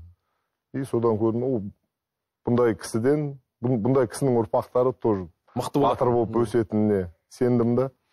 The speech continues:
Speaker 1: И сол кісіден балдарын өзім үйірме уақытша, ә, тегін уақытша бере тұрыңыз деп. Содан екі мың он тоғыздан, екі мың тоғызыншы жылдан бастап жұмыс жасап келе жатырмыз.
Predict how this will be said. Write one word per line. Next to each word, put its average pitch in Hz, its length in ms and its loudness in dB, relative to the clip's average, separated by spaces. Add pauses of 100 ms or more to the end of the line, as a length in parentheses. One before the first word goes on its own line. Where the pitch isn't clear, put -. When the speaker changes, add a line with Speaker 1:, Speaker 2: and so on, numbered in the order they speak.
(680)
Speaker 1:
И 165 100 -2
сол 165 180 0
кісіден 156 320 -2
балдарын 123 640 0 (200)
өзім 110 360 2
үйірме 110 500 2
уақытша, 117 840 -2 (840)
ә, 90 600 -6 (100)
тегін 127 500 2
уақытша 117 720 0
бере 117 240 2
тұрыңыз 117 480 0
деп. 101 160 0 (1400)
Содан 127 560 2
екі 123 240 0
мың 120 220 2
он 123 100 2
тоғыздан, 123 640 2 (680)
екі 117 180 2
мың 120 160 2
тоғызыншы 131 480 2
жылдан 113 380 2
бастап 107 320 -2 (280)
жұмыс 110 300 0
жасап 110 380 -2
келе 110 200 4
жатырмыз. 123 600 -2